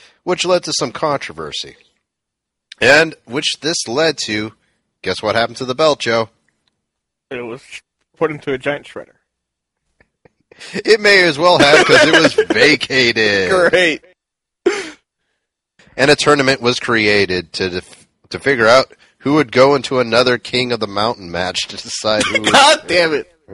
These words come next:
Speaker 1: Don't worry, Joe, 'cause
Speaker 2: All right, read the
Speaker 1: Sting
Speaker 2: rules
Speaker 1: didn't,
Speaker 2: again.
Speaker 1: <laughs> don't worry, Joe, 'cause Sting didn't qualify for this one, thanks to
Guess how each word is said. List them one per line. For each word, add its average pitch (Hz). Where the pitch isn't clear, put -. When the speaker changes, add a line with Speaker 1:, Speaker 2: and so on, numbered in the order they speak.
Speaker 1:
Don't 165
worry, 139
Joe, 117
'cause 143
Speaker 2:
All 147
right, -
read 214
the -
Speaker 1:
Sting 233
Speaker 2:
rules 175
Speaker 1:
didn't, 135
Speaker 2:
again. -
Speaker 1:
<laughs> -
don't 147
worry, 131
Joe, 127
'cause -
Sting 165
didn't 175
qualify 151
for 95
this 95
one, 113
thanks 123
to 117